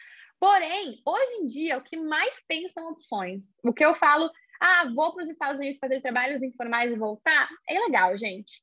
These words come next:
Isso é ilegal. Então, você sair do teu país pra fazer, traçar um plano é legal. Eu não acho muito bacana,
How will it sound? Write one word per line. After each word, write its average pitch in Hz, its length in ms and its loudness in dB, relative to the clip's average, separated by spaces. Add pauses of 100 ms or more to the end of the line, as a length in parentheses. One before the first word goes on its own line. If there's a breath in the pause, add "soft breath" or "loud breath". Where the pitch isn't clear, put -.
(120)
Isso - 240 -4 (100)
é 277 160 4
ilegal. 254 500 4 (380)
Então, 285 280 -6
você 320 280 -8
sair 277 260 2
do 381 80 -4
teu 508 140 -2 (160)
país 277 280 -2
pra 269 120 -4
fazer, 254 420 -2
traçar 269 400 0
um 381 120 -10
plano 285 340 0
é 285 60 0
legal. 254 600 4 (100)
Eu 302 160 -2
não 349 120 -8
acho 285 200 -2
muito 262 120 -12
bacana, 240 420 -2